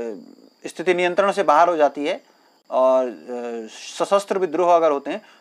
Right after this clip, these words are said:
तो उस एरिया में कई बार मार्शल लॉ लग जाता है। तो मार्शल लॉ के अंतर्गत कुछ ही फंडामेंटल राइट नागरिकों के पास शेष रह जाते हैं और कुछ स्पेशल एक्ट वहाँ पे प्रभावी हो जाता है। अब देखिए,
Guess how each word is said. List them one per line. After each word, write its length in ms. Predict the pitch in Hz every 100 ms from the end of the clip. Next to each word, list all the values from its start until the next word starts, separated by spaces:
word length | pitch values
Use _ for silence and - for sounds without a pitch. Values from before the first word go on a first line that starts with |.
| _
तो 60 | 180
उस 100 | 190
एरिया 280 | 185 175 170
में 100 | 185
कई 140 | 180
बार 160 | 185 185 - 147
मार्शल 380 | 131 147 151 185
लॉ 120 | 170
लग 160 | 156
जाता 240 | 123 127 131
है। 180 | 202 - _ _
तो 60 | 143
मार्शल 320 | 151 214 202
लॉ 140 | 190 185
के 80 |
अंतर्गत 420 | 180 170 170 220 -
कुछ 260 | 190 - 202
ही 140 | 233 - _ _ _ _ _ _ -
फंडामेंटल 440 | 147 156 165 175
राइट 280 | 165 185 196 -
नागरिकों 400 | 139 143 131 135
के 100 | 135
पास 200 | 147 135
शेष 220 | - 135 135
रह 80 |
जाते 240 | 123 120 131
हैं 180 | 156 233 _ _ _ -
और 100 | 147
कुछ 180 | 160 156
स्पेशल 360 | 147 180 202
एक्ट 180 | 170 -
वहाँ 180 | 135 117
पे 60 | 196 233 _ _ _ _
प्रभावी 320 | 143 127 160
हो 140 | 160 131
जाता 260 | 107 -
है। 60 | - _ _ _ _ _ - - _ _ _ _ - _
अब 140 | 180 180
देखिए, 300 | 190 196